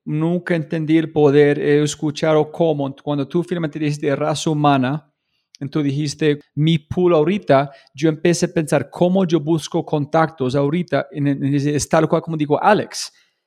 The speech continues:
en llegar a esta persona que yo no conozco, es a través de una persona, a través de una persona, a través de una persona, es como los,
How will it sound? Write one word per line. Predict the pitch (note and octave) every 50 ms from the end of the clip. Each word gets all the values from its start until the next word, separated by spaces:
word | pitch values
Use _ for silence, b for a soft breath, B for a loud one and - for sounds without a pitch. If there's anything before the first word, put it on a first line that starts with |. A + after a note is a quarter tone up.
| _ _ -
en | E3 D#3+ D#3+
llegar | C#3 D3 D#3 D#3 F3 F#3 F#3+
a | G3
esta | F#3 F3 - - F3 D3+
persona | - - E3 C#3+ C3 - - F3 F3+ F3+ F3 D#3+ D#3 D#3 D#3 - _
que | - - D3
yo | C3+ D#3 D#3+
no | D#3 D#3 D3+
conozco, | - - D3+ D3+ E3 F#3 F#3+ F#3 F#3 - - D3+ D3
es | B2+ D3+
a | D3+ D3
través | - D3 D3+ D3 C#3+
de | C3+ D3
una | D#3+ E3+ E3+ -
persona, | E3+ D#3 C#3+ E3 D#3+ D#3
a | D3 -
través | C#3 C#3+ C#3+ C#3+
de | C#3+ F3
una | F3 E3+ -
persona, | E3+ D3 - D#3+ D#3
a | D3
través | - D3 C#3 C3
de | D3+
una | D#3 C#3+
persona, | - D#3 C3+ D#3 D3 C3+
es | - -
como | D3+ D3 C#3+
los, | C3+ C3 -